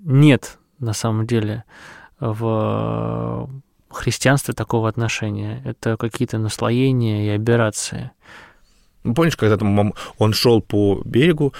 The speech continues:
Speaker 2: с апостолом, э, с, с п-, учениками, да, Христос, и он говорит: «От больного человека, кто, кто совершил, мать его или, или отец его?» Говорит: «Нет, ни мать, ни отец», да?
Speaker 1: Да, Христос прямым текстом
Speaker 2: Да, это
Speaker 1: говорит, что
Speaker 2: говорит.
Speaker 1: не за грехи
Speaker 2: Да.
Speaker 1: ни мать, ни отец,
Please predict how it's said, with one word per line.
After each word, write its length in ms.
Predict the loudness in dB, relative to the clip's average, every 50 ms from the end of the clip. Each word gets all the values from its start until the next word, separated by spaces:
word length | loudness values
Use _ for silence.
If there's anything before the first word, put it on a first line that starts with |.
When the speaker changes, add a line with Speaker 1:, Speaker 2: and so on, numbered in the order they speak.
| -16 -14 -6
Speaker 2:
с 100 | -4 -2
апостолом, 580 | 0 2 2 0 0 -2 -2 -2 -2 -2 -2
э, 180 | 0 0 0 0 -2
с, 160 | -4 -2 0
с 300 | 0 0 0 -2 -6 -12 -8
п-, 100 | -6 -6
учениками, 600 | -6 -4 -4 -2 0 0 2 2 2 2 2 2
да, 280 | 2 0 0 0 -2 -4 -6 -12 -14 -14 -6
Христос, 460 | -2 -2 -2 0 2 2 2 2 0 0
и 60 | -2
он 60 | -2
говорит: 240 | 0 0 -2 -4 -6 -12 -14 -16 -16 -4 2
«От 180 | 2 2 4 4
больного 360 | 4 4 4 4 4 4 2
человека, 220 | 2 0 -2 -2
кто, 340 | -4 2 6 6 8 6 6 2 -4 -16 -16
кто 260 | -4 2 4 4 4
совершил, 340 | 4 2 2 2 4 2 4
мать 260 | 4 2 2 2 2
его 200 | 2 2 4 4
или, 260 | 4 4 4 4 2
или 540 | 2 2 0 0 2 2 2 4 4 4 4
отец 460 | 4 2 0 2 4 4 4 4 2
его?» 220 | 0 2 2 0 -2 -4 -8 -2
Говорит: 180 | 0 0 2 2
«Нет, 220 | 4 2 2 4
ни 80 | 2 2
мать, 260 | 2 4 2 2 2
ни 60 | 0
отец», 400 | 0 0 0 -2 -4 -6 -8 -8 -8
да? 200 | -4 -2 0 0
Speaker 1:
Да, 160 | 0 0 0
Христос 400 | -2 -2 -4 -2 2 2 2 2
прямым 340 | 2 2 2 4 4 4 2
текстом 540 | 0 0 0 0 2 2 2 4 4 4 2
Speaker 2:
Да, 60 | 0 0
это 80 | 2
Speaker 1:
говорит, 260 | 2 4 4 4 4
что 120 | 4 4 4
Speaker 2:
говорит. 140 | 4 4 4
Speaker 1:
не 540 | 2 2 2 4 4 4 4 2 2 0
за 160 | -2 -2 -4 -2
грехи 480 | -2 -2 -2 -2 -4 -2 -2 0 2
Speaker 2:
Да. 220 | 2 4 4 2 2
Speaker 1:
ни 100 | 0 0
мать, 380 | 2 4 4 4 4 2 0
ни 80 | 0 0
отец, 540 | 0 0 0 2 4 4 4 4 0 -12